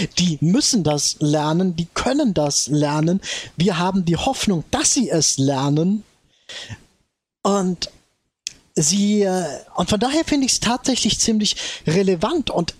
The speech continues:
interessant, dass man hier wirklich in die Richtung gehen könnte, das,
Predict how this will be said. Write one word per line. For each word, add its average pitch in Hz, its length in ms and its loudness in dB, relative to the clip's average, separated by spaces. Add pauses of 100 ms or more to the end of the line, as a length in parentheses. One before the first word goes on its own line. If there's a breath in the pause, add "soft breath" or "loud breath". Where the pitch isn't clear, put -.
interessant, 196 840 0
dass 208 220 0
man 196 260 0
hier 220 440 0
wirklich 208 800 0
in 196 120 2
die 185 100 2
Richtung 202 420 0
gehen 180 320 2 (280 loud breath)
könnte, 214 640 0 (1600 soft breath)
das, - 540 0